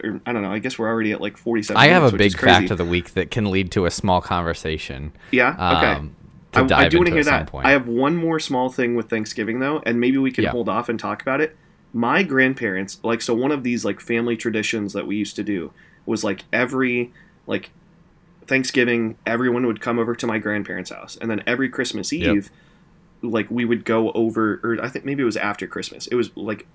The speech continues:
Speaker 1: ar-, ar-, around Christmas, we would go over to, like, their family friend's house or, you know, whatever that is. So they basically at some point decided,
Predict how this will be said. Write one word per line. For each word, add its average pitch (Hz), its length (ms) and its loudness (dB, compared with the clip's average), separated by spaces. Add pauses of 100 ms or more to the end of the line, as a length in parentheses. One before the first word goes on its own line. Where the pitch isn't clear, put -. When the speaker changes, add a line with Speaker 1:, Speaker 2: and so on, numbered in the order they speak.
(120)
Speaker 1:
ar-, 113 100 -2
ar-, 131 300 0
around 151 220 0
Christmas, 135 360 -4
we 120 160 -4
would 123 140 -4
go 113 140 0
over 110 180 0
to, 107 400 2 (320)
like, - 260 0 (200)
their 131 320 4
family 107 340 -2
friend's 95 300 -6
house 71 260 -8
or, 101 240 -4
you 101 80 -10
know, 90 180 -8 (400)
whatever 117 280 2
that 107 140 2
is. 101 240 -2
So 127 180 0
they 135 220 4
basically 147 540 2
at - 100 -2
some 123 220 -2
point 127 280 -4
decided, 107 580 -2